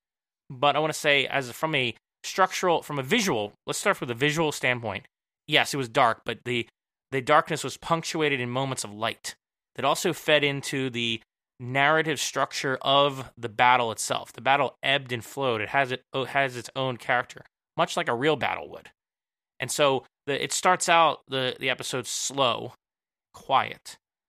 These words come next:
Uh, you start on, on Sam, and his hands are shaking in fear, and then someone puts dragon glass in his hands, tells him to move. And then you kinda go around from character to character to see where they are, how they're mentally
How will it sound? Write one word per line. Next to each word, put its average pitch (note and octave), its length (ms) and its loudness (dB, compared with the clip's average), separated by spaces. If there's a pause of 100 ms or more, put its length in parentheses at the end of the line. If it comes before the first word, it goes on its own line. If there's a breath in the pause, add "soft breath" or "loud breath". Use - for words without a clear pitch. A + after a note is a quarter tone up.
(540)
Uh, B2+ 40 -10
you B2+ 80 -6
start C#3 280 2
on, B2 400 0
on A#2 140 -6
Sam, C3 540 0
and A2 100 -4
his G#2 100 -12
hands B2 320 -4
are A#2 40 -6
shaking B2 440 -4
in A2+ 60 -8
fear, A#2+ 440 -4
and A2 120 -4
then A2+ 200 -8
someone A2+ 400 -8
puts - 360 -8 (320)
dragon C3 240 2
glass A2 260 0
in A#2+ 60 -10
his G#2 100 -10
hands, A2 260 -4
tells A2+ 240 -4
him A2+ 80 -8
to G#2+ 60 -8
move. A2+ 300 -4
And A#2+ 80 -10
then A#2 120 -6
you A2+ 140 -8 (340)
kinda D3+ 160 0
go C#3 140 2
around C3 180 4
from A2+ 100 -14
character B2 340 -2
to A2 60 -4
character A#2+ 360 -2
to G#2+ 60 -10
see C3 200 -8
where A#2 100 -4
they A2 120 -2
are, G#2+ 280 0 (380)
how B2+ 140 2
they're A#2 300 0 (540)
mentally B2+ 540 -6